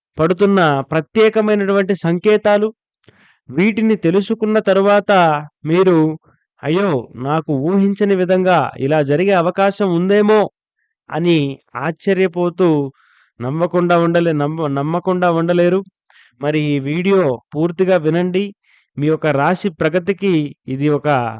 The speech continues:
కీలక తాళం చెవి కూడా అవుతుందని చెప్తారు. అయితే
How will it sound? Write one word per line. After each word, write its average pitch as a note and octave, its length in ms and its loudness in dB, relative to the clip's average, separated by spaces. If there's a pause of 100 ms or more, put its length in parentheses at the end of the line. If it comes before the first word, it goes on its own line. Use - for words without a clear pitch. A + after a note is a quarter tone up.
(340)
కీలక F3+ 380 -2
తాళం F3+ 500 0
చెవి E3 320 -2
కూడా F#3+ 500 0 (160)
అవుతుందని E3 760 -2
చెప్తారు. - 560 -14 (920)
అయితే A3 380 0